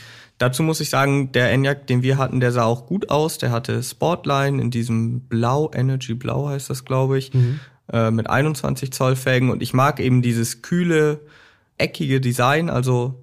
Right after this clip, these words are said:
Speaker 1: der Enyaq, so wie wir ihn hatten, steht auf eins. Dann kurz dahinter der Q vier. Der gefällt mir auch ganz gut. Der I D vier ist nicht so mein Geschmack, muss ich sagen.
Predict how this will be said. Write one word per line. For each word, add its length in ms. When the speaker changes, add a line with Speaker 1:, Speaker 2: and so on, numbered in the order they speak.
Speaker 1:
der 180
Enyaq, 400
so 400
wie 240
wir 140
ihn 180
hatten, 460
steht 260
auf 160
eins. 480
Dann 360
kurz 260
dahinter 300
der 140
Q 160
vier. 500
Der 100
gefällt 240
mir 140
auch 140
ganz 200
gut. 300
Der 240
I 160
D 100
vier 520
ist 280
nicht 320
so 140
mein 280
Geschmack, 400
muss 180
ich 100
sagen. 380